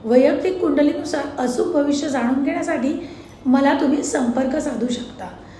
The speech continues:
तुमच्या दररोजचं मराठी राशी भविष्य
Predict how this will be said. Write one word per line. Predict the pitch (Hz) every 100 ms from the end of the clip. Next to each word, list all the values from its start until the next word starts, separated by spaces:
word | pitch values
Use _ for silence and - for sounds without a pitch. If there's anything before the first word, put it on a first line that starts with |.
| - -
तुमच्या | 311 311 294 311
दररोजचं | 262 262 254 302 - 320 302 294 -
मराठी | 240 262 294
राशी | 330 269 254
भविष्य | 262 254 240 254